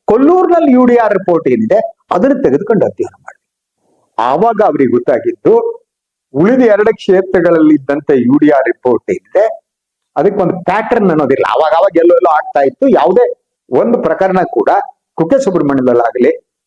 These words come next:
ಅಥವಾ ಕೊಲ್ಲೂರಿನಾಗ್ಲಿ ಸಂಶಯಾಸ್ಪದವಾಗಿರ್ಲಿಲ್ಲ. ಯಾವುದು ಯು ಡಿ ಆರ್ ರಿಪೋರ್ಟ್,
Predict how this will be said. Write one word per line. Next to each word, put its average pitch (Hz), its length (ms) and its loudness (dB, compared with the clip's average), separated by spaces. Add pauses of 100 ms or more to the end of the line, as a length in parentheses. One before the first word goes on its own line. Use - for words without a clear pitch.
(360)
ಅಥವಾ 190 380 -4
ಕೊಲ್ಲೂರಿನಾಗ್ಲಿ 156 840 0
ಸಂಶಯಾಸ್ಪದವಾಗಿರ್ಲಿಲ್ಲ. 151 1600 -2 (1200)
ಯಾವುದು 165 260 0
ಯು 165 160 2
ಡಿ 180 100 2
ಆರ್ 143 120 0
ರಿಪೋರ್ಟ್, - 580 -8